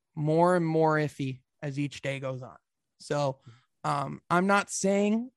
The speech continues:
that Jeremy Grant won't be a Piston long-term.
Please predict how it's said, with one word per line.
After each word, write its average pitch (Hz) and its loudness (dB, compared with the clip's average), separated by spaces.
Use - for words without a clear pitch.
that 175 2
Jeremy 180 0
Grant 175 0
won't 151 0
be 214 0
a 214 0
Piston 240 -2
long-term. 226 4